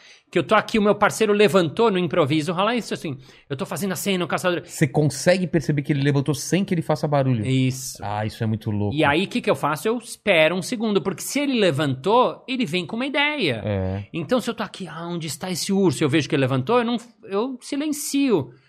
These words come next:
Speaker 1: porque eu sei que ele vai vir com uma proposta. Então, tem essa escuta que ela é,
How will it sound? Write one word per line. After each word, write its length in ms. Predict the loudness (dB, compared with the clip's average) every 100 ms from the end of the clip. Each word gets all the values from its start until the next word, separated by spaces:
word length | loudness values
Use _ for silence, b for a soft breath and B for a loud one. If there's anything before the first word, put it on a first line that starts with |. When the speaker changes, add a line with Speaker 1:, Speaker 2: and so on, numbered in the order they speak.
| B _
Speaker 1:
porque 200 | -6 -2
eu 60 | -4
sei 160 | -2
que 340 | -4 -2 -2 -2
ele 220 | -4 -2
vai 180 | -2 -2
vir 320 | -2 -2 -2
com 80 | -2
uma 140 | -8 -6
proposta. 580 | -6 -2 -2 -4 -12 _ _
Então, 300 | -10 -4 -4
tem 320 | -4 -4 -4
essa 180 | -4 -6
escuta 840 | -8 -8 -12 -12 -4 -4 -4 -6 -6
que 160 | -4 -4
ela 340 | -2 0 0
é, 360 | 0 0 0